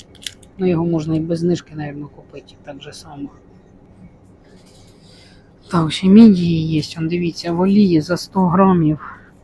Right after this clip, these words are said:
п'ятдесят три сорок вісім. І вам он там понаклеювали цінники і двадцять п'ять відсотків знижечки. Ковбаска зі справжнього м'яска, везде сорок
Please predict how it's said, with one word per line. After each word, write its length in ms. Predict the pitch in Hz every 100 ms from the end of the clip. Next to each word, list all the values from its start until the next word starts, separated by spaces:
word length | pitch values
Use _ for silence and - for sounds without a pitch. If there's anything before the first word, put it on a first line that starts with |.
| -
п'ятдесят 560 | - 160 170 - 170 -
три 160 | - 165
сорок 380 | - 175 165
вісім. 520 | 190 202 185 - 151 147 - - - - - _ _ _ - - - - -
І 100 | 175
вам 200 | 175 165
он 100 | 160
там 200 | 165 160
понаклеювали 840 | 170 165 156 165 165 160 165 170
цінники 680 | - - 196 170 151 - 147
і 160 | 139 165
двадцять 320 | 165 170 -
п'ять 220 | 175 156
відсотків 680 | 160 - 156 - 170 160 151 -
знижечки. 720 | 165 175 151 151 - - 147 - _ - _ - - - - - - - -
Ковбаска 800 | 180 175 180 185 170 - 151 143 - _ -
зі 120 | 165
справжнього 720 | - 185 175 165 170 165 175
м'яска, 500 | 165 160 156 - 156
везде 320 | 165 170 165
сорок 300 | 156 175 165